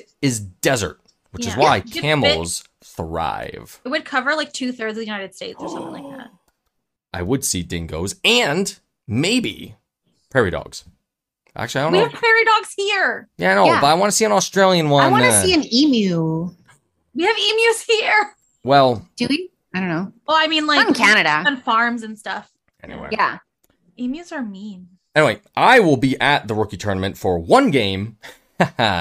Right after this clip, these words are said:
Speaker 1: Sunday because of how weird the
Speaker 3: Nice.
Speaker 1: schedule is. Because the Habs
Speaker 3: Yeah.
Speaker 1: play, like, on Thursday night. It's like, I'm not driving to fucking Buffalo on a Thursday. Rather, I don't know, go to Australia.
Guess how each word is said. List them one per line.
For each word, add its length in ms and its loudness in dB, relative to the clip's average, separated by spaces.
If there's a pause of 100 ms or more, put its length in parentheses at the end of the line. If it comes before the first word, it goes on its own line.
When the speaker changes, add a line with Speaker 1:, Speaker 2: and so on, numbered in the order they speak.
(220)
Speaker 1:
Sunday 720 -4 (380)
because 240 -6
of 60 -10
how 180 2
weird 220 -2
the 60 -6
Speaker 3:
Nice. 100 -2
Speaker 1:
schedule 360 -4
is. 220 -10
Because 240 -4
the 80 0
Habs 260 2
Speaker 3:
Yeah. 180 0
Speaker 1:
play, 140 4
like, 180 0
on 160 -4
Thursday 580 -6
night. 240 -2
It's 120 -6
like, 120 -4
I'm 80 -6
not 160 -6
driving 240 -4
to 100 -6 (120)
fucking 440 -8 (160)
Buffalo 480 -4
on 120 -2
a 80 -12 (140)
Thursday. 640 -2 (840)
Rather, 300 -6 (1300)
I 100 -10
don't 120 -4
know, 240 -6 (100)
go 140 -2
to 60 -2
Australia. 680 -2